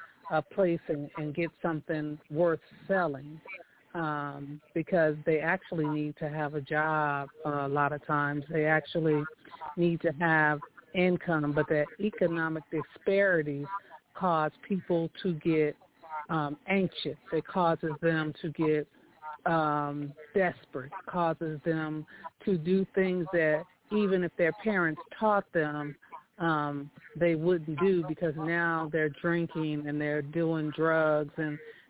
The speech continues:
things of that sort. So now the drug is what's, um, schooling them. The alcohol is what's schooling them. The disparity is what's schooling them.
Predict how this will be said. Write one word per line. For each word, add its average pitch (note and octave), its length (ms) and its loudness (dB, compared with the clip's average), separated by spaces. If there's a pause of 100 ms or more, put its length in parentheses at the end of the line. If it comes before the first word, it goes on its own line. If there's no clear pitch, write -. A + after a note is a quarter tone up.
things F#3 280 2
of D#3+ 100 2
that E3+ 320 0
sort. E3+ 260 2
So D#3+ 100 2
now E3+ 280 2
the E3 140 2
drug E3 720 2 (560)
is D#3+ 120 -2 (100)
what's, D3+ 360 2 (200)
um, D3 520 -4 (460)
schooling D#3+ 500 2
them. D3 360 -4 (160)
The D#3 220 0
alcohol E3 600 -2
is D3 120 -6
what's D3+ 320 -6
schooling D#3+ 400 0
them. D#3 200 -4
The D3 80 -4
disparity E3+ 920 0 (440)
is F3 200 -2
what's E3 260 0
schooling G3 460 2
them. D3 240 -6